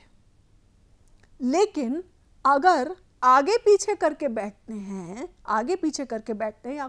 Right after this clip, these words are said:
कोई बच्चा है, मान लो, let for suppose बच्चा है, वो खड़ा हो जाता है या वो नीचे बैठ जाता है फुटरेस्ट पे, तो क्या होता है?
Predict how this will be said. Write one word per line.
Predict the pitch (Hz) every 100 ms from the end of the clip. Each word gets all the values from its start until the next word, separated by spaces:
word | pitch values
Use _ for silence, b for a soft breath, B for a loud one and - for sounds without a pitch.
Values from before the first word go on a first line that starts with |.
| -
कोई | 254 214 262 381 b b b b b - -
बच्चा | 254 302 302 427 370
है, | 320 277
मान | 208 196
लो, | 226
let | 247 240
for | 320
suppose | 302 285 302 277 262
बच्चा | 277 - 277
है, | 226 233 - b b -
वो | 320
खड़ा | - 359 392
हो | 370 269
जाता | 214 196 - 196
है | 247 320 294
या | 294 294
वो | 339
नीचे | 330 370 381 392
बैठ | 294 247 208
जाता | 214 208 220
है | 226 226
फुटरेस्ट | 233 208 214 208 - -
पे, | 269 320
तो | 320
क्या | 269 262
होता | 233 220 208
है? | 196